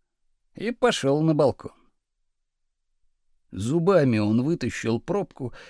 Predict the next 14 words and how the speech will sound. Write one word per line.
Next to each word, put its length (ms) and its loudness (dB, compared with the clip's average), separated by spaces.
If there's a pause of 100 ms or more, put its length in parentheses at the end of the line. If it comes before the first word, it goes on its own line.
(760)
и 100 -10
сделал 420 6
несколько 480 4
глотков 600 0
из 160 0
горлышка. 640 -4 (960)
Рядом 520 2
на 120 2
перила 440 2
мягко 380 0
запрыгнул 600 0
Пуджик, 540 -4 (1080)
и 100 -20
Слушкин 580 -2